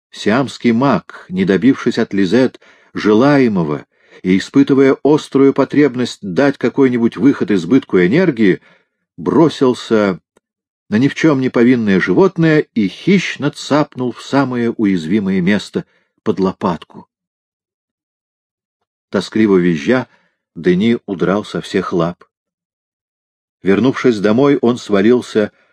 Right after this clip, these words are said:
от необычной усталости и уснул тяжёлым сном с проблесками тревожных сновидений. Мало-помалу он позабыл о происшествии — и по-прежнему дни менялись, одинаковые и разные.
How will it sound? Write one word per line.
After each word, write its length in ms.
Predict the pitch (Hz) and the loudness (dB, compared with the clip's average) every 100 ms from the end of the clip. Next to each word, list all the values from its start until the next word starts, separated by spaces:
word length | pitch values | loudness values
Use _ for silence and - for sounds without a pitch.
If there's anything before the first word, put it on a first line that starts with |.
| _ | _
от 160 | 92 87 | -6 -2
необычной 560 | 95 95 120 - 95 | 0 0 0 -2 -2
усталости 760 | 95 - 139 143 135 - - 120 _ _ _ _ - | -2 -4 -2 0 -2 -4 -4 -4 _ _ _ _ -2
и 80 | 92 | 0
уснул 480 | 95 - 110 127 | 0 -2 0 0
тяжёлым 460 | 117 101 110 104 92 | 0 0 2 2 0
сном 520 | - 95 135 143 147 _ _ _ - | -4 -2 0 0 -4 _ _ _ -20
с 140 | - | -12
проблесками 720 | - 110 127 120 - 117 107 | 0 2 2 -2 -4 -4 -4
тревожных 600 | 110 92 80 98 - 90 - | -2 -2 0 0 -2 -10 -8
сновидений. 600 | 90 165 80 78 69 - _ _ _ _ _ _ _ _ _ _ _ _ _ _ _ _ _ _ _ _ _ _ _ _ _ | -6 -4 -4 -6 -8 -18 _ _ _ _ _ _ _ _ _ _ _ _ _ _ _ _ _ _ _ _ _ _ _ _ _
Мало-помалу 800 | 165 202 123 190 101 185 196 185 | -2 0 0 0 2 2 4 2
он 200 | 175 180 | 2 0
позабыл 500 | - 160 175 175 175 | 0 -2 0 2 2
о 60 | 170 | 2
происшествии — 840 | 151 151 - 139 131 - 117 120 - _ _ _ _ _ _ _ _ - | 0 -2 0 -2 -2 0 2 2 -2 _ _ _ _ _ _ _ _ -2
и 100 | 131 | 0
по-прежнему 600 | 175 196 208 170 160 147 | 2 4 4 4 4 2
дни 320 | 120 151 160 | 2 2 4
менялись, 720 | 135 120 147 156 151 - - - | 4 4 4 4 2 -2 -16 -6
одинаковые 920 | 123 95 95 135 156 143 123 117 117 | -2 0 2 0 0 0 2 2 0
и 120 | 95 | -4
разные. 580 | 82 82 82 82 76 | -2 -2 -4 -8 -10